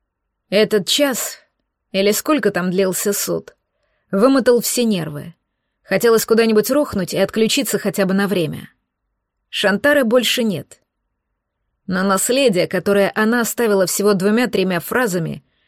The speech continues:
разгребать мне ещё долго. Зачем ей вообще дали слово? Могла бы просто двигать головой "да" или "нет" и всё. Нет же, ей позволили на прощание растоптать меня на глазах у драконов. И на глазах,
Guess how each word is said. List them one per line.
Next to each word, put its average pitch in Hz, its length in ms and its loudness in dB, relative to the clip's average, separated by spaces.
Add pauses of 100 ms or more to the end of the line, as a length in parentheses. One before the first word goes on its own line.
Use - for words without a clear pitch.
(160)
разгребать 196 640 0
мне 202 160 0
ещё 196 260 0
долго. 190 480 0 (640)
Зачем 190 320 0
ей 208 120 4
вообще 220 440 2
дали 160 240 0
слово? 170 540 -2 (360)
Могла 208 300 4
бы 214 100 4
просто 294 320 0
двигать 196 380 2
головой 185 640 2
"да" 175 300 0
или 180 180 2
"нет" 202 340 0
и 214 100 0
всё. - 440 -2 (720)
Нет 175 380 -2
же, - 260 -12 (320)
ей 214 200 4
позволили 208 500 4
на 196 120 0
прощание 202 560 0
растоптать 214 560 -2
меня 190 200 -2
на 185 100 -2
глазах 202 460 0
у 220 80 2
драконов. 220 800 -2 (680)
И 190 160 0
на 196 220 2
глазах, 240 580 0